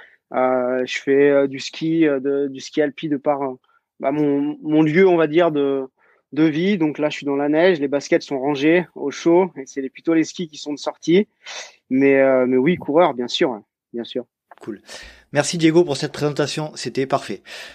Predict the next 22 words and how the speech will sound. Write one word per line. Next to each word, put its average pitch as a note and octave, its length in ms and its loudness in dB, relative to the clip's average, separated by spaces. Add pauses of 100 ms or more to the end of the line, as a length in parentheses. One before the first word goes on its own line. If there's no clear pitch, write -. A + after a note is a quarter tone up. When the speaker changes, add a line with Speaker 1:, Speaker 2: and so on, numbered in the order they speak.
(120)
Speaker 2:
Christophe, G#3 440 2
à D#3+ 100 0
ton F#3+ 160 2
tour, F3 180 2
bon, C3 140 -2
tu B2 140 -2
étais C3+ 260 4
interviewé B2 360 -2
dans A#2 220 -4
un B2+ 40 -4
des A#2 180 2
épisodes, A#2+ 420 2
hein, B2+ 140 -2
du A2 100 -2
L A2 100 0
T A#2 120 -2
P, B2 180 2
donc, G#2+ 260 -8
euh, G2+ 440 -6
ceux - 220 -6
qui, G#2+ 340 -4
euh, G2 220 -8